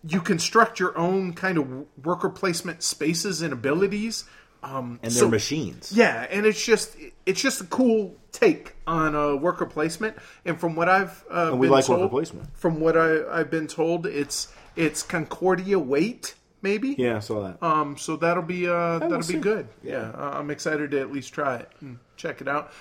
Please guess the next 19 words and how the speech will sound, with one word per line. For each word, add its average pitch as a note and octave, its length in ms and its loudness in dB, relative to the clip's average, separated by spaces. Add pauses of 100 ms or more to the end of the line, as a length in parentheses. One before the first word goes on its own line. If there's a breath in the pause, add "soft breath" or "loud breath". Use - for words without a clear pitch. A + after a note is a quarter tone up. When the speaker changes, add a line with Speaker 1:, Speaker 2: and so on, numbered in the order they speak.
Speaker 1:
I'm D3 120 0
sure E3+ 240 2
we'll D3+ 180 2
have D3+ 160 0
a C#3+ 40 0
trailer C#3+ 380 0
for C#3+ 240 -2
it C3+ 120 -10
soon. C3+ 300 -10 (320)
Speaker 2:
So E3+ 160 0
keep F3 200 -4
going. D3+ 320 2
What C#3+ 120 8
are D3+ 100 6
you C#3+ 300 4
hunting, C3 420 -4
anticipating, B2 640 -2
et G2 100 -8
cetera? A2 380 -6